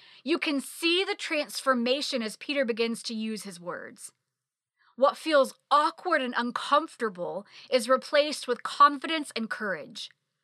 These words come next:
The more Peter speaks out loud, the more he remembers who he is. So meditate on truth through your inputs, yes, but then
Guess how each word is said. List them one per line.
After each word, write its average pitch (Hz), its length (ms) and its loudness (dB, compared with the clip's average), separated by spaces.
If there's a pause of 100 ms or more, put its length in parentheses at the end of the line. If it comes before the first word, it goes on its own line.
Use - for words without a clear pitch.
(380)
The 247 100 2
more 320 380 2
Peter 330 440 0
speaks - 580 -4
out 254 240 4
loud, 220 560 2 (240)
the 254 80 4
more 285 300 6
he 330 180 -4
remembers 277 840 2
who 269 160 -6
he 226 160 -10
is. 196 600 -12 (600)
So - 240 4
meditate 285 720 2
on 220 140 2
truth 320 420 -2
through 269 200 -2
your 233 180 2
inputs, 285 520 -2
yes, 214 600 -2
but 214 140 -4 (520)
then 277 360 4